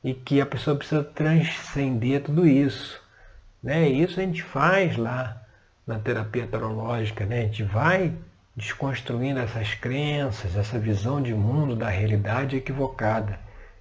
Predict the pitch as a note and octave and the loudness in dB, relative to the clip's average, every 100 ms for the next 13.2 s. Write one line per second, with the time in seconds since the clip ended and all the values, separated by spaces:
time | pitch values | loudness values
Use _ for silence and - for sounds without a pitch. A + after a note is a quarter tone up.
0 | - B2+ - B2+ A#2+ C#3 D3 C#3 E3 E3+ | -6 -4 0 2 2 2 2 2 0 0
1 | D3 G2+ A#2 C3+ B2 A2+ B2 B2 - - | 0 0 -2 -4 -4 -4 -6 -8 -12 -18
2 | - - A2 A2 A2+ A#2 G#2+ G2+ G#2+ E3 | -20 -12 -6 -4 -4 -2 -2 0 0 0
3 | E3 D#3+ G#2+ - G#2+ G#2 - E3 F3 G#2+ | 0 0 -4 -2 -4 -4 -2 2 2 0
4 | - - - - - B2+ - D3 - - | -6 -14 -18 -18 -12 -8 -2 -2 -2 -2
5 | D#3+ G#3 G#3+ - C#3 C#3 - C#3 - C3 | 2 4 2 2 2 0 -2 -4 -4 -6
6 | - F#3 F#3+ E3 - - C3+ A#2+ A2+ A2+ | -6 -4 -2 -2 -4 0 2 2 0 -2
7 | G2+ A#2 D#3 E3 - - _ - A#2 - | -4 -2 -2 -2 -8 -20 _ -6 -6 -2
8 | E3 D#3+ D#3 - D3 D3+ C3 - C3 A#2 | 0 4 2 2 2 2 0 -2 -2 0
9 | G#2 A2 G2+ G2 - - - - - - | 2 2 0 -2 -12 -18 -20 -20 -20 -20
10 | - - A#2+ G2+ C3+ D#3+ E3 D3+ C3 C#3 | -12 -6 -2 0 0 0 2 2 2 2
11 | D#3 E3 E3 E3 E3 - _ - - D3 | 0 0 0 0 -2 -16 _ -18 -6 0
12 | C#3+ C#3+ - - B2 B2+ C3 A#2 A2+ B2 | 0 -2 -6 -6 -2 0 0 0 -2 -4
13 | B2+ | -6